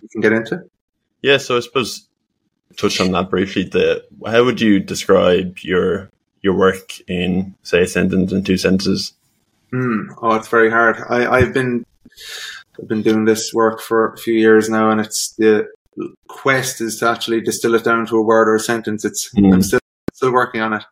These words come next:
Speaker 1: But, um, essentially, I help teams work better together. Um, there's many different performance coaches and different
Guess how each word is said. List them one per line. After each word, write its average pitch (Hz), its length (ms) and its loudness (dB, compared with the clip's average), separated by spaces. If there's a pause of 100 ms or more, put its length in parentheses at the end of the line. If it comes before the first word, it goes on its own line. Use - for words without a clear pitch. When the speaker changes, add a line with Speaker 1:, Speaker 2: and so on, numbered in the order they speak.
(440)
Speaker 1:
But, 110 140 -2
um, 104 260 -4
essentially, 143 420 0
I 117 100 2
help 117 300 -2
teams 117 320 -6
work 107 280 0 (220)
better 110 220 2
together. 107 400 0 (640)
Um, 101 580 -2 (640)
there's 107 340 0
many 107 300 0
different 101 420 -4
performance 101 540 -6
coaches 104 500 0
and 98 220 -2
different 98 360 -6